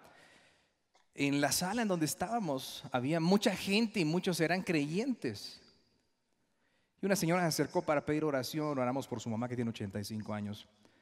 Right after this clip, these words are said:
Y en esos lugares la gente le dice, "Yo lo conozco, pastor". Y uno le pregunta, "Mire, ¿a qué iglesia asiste?". Dice, "Ninguna".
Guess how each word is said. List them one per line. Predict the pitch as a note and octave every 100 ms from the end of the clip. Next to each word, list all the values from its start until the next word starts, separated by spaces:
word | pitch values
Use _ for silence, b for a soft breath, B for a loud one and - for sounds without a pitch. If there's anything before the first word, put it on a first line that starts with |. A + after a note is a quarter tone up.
| b b b b b _ _ -
Y | D3 D3 C#3 A2 - _ _ _ _ _ _ _ _ _ _ _ _ _ _ _ _ _ _ _ _ _ _
en | E3+
esos | A3 A#3+ B3+
lugares | A#3+ F3+ G3+
la | F#3+
gente | F3 F#3+ F#3+
le | D#3
dice, | E3+ E3+
"Yo | D#3+
lo | E3
conozco, | D3+ C#3 D#3 B2 -
pastor". | G2 A2+ A#2
Y |
uno | E3
le | D#3+
pregunta, | C#3+ D#3+ E3+ C#3+
"Mire, | F3+ E3
¿a |
qué | E3+
iglesia | D#3 E3+ E3
asiste?". | D3+ G3+ E3+
Dice, | F3 E3
"Ninguna". | D3 C3 C#3+ D#3 F#2+